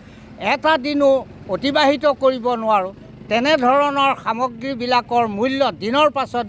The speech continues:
দিন বৃদ্ধি কৰি আমাৰ যিসকল নেতা, আমাৰ সৰ্বানন্দ সোণোৱাল, প্ৰফুল্ল, আহ, আহ, হিমন্ত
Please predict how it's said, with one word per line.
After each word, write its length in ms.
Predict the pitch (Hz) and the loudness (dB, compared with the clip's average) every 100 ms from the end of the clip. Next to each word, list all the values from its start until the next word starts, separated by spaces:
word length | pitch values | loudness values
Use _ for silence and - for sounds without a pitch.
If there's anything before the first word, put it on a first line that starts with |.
| 196 | -4
দিন 160 | 240 226 | -4 -4
বৃদ্ধি 400 | 185 190 170 285 | -6 -6 -2 -2
কৰি 280 | 240 254 190 - - - - - | 2 0 0 -10 -18 -20 -20 -6
আমাৰ 340 | 185 220 269 339 311 | -2 2 4 4 2
যিসকল 580 | 285 294 269 254 269 254 | -2 -4 -4 0 2 2
নেতা, 320 | 247 233 240 202 - - - - - - - | 0 -2 0 -2 -4 -18 -20 -20 -20 -20 -6
আমাৰ 320 | 170 233 262 269 247 - | -2 2 4 2 -2 -4
সৰ্বানন্দ 580 | 196 233 262 277 269 254 | 0 2 2 -2 -2 -2
সোণোৱাল, 380 | 254 247 262 254 | -2 -2 0 0
প্ৰফুল্ল, 400 | 247 233 226 247 254 | 0 -4 -2 -2 2
আহ, 500 | 220 220 220 208 185 - - - - | 4 4 2 0 -4 -8 -20 -20 -10
আহ, 380 | 233 196 208 202 175 180 202 202 | -4 -2 0 -2 -4 -10 -12 -14
হিমন্ত 440 | 170 190 254 269 | -6 0 2 2